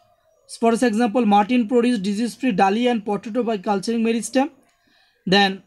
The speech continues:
almost forty-four crores of plantlet of garland chrysanthemum can be produced by culturing vegetative part of the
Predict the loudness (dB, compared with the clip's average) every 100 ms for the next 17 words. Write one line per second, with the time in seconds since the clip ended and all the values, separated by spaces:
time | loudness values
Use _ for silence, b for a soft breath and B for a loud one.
0 | _ _ 2 4 2 0 0 0 0 0
1 | 0 0 -2 0 0 0 -6 -2 0 0
2 | 0 -2 0 -4 0 2 4 2 0 -2
3 | -4 -2 0 2 2 0 -4 -4 0 0
4 | 0 2 2 0 -2 -2 0 0 2 0
5 | 2 0 -4 -4 -6 -2 0 0 0 0